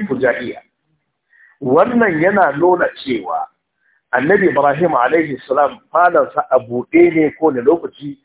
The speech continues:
ba ma sai kai sallama kafin ka shiga ba. Baƙi ne kawai dare da rana suke shigowa. Dakhalu alayhi, sai da suka shiga, qalu salama, sai suka yi sallama. Qala salamu, sai ya maida musu sallama. Amma ba kai shari'ar mu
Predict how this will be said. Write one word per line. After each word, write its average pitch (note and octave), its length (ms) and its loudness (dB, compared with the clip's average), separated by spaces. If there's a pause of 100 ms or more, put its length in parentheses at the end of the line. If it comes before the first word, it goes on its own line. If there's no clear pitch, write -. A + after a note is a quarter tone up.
(220)
ba B2 120 0
ma C#3 120 0
sai E3 180 0
kai D#3+ 160 -2
sallama E3 320 0
kafin G#2+ 240 -8
ka - 80 -20
shiga - 220 -20
ba. - 100 -20 (1120)
Baƙi C#3 420 -2
ne E3 80 0
kawai C#3+ 300 0
dare D3 220 2
da C3 100 -2
rana A#2+ 240 0
suke - 180 -20
shigowa. - 360 -20 (420)
Dakhalu - 340 0
alayhi, D3 520 -2 (280)
sai A#3 120 4
da G3+ 120 4
suka F#3 200 0
shiga, D3+ 280 2 (120)
qalu F#3+ 320 2
salama, A#2+ 400 -2 (280)
sai C#3 100 -2
suka C#3 180 -4
yi A2 100 -4
sallama. G#2+ 340 -6 (1080)
Qala C#3+ 300 2
salamu, C3+ 400 0
sai C3 80 2
ya C#3 60 2
maida C3+ 240 -2
musu G2+ 160 -16
sallama. - 400 -20 (1900)
Amma A#2 140 -6
ba A#2+ 200 -2
kai C3+ 440 0
shari'ar A#2 280 -6
mu A#2+ 120 -20